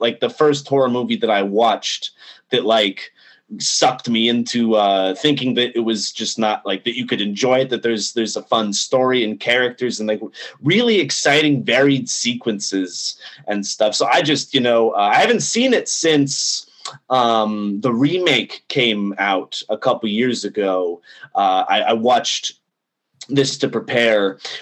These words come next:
uh, and I just, I had forgotten just how much of it really holds up and, uh, how much heart it has to it. And, uh,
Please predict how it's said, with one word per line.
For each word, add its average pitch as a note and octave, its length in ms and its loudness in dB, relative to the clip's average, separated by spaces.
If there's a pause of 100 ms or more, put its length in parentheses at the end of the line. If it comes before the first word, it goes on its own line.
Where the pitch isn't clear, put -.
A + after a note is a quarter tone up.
(100)
uh, G2 480 2
and G#2 460 0
I B2 100 2
just, C3+ 260 -2
I B2 120 2
had - 120 -4
forgotten A2 800 -2
just - 300 -8
how D#3 240 2
much C#3+ 320 2
of B2+ 80 -2
it A2+ 120 0
really A#2 280 0
holds G#2+ 340 -2
up F#2+ 300 0 (340)
and, G2+ 420 0
uh, G2 180 0
how B2+ 100 2
much A2+ 220 -2
heart A#2+ 200 2
it A2+ 100 0
has G#2 360 0
to G#2+ 180 -2
it. G#2 180 -2
And, G#2 440 0 (340)
uh, G#2+ 760 2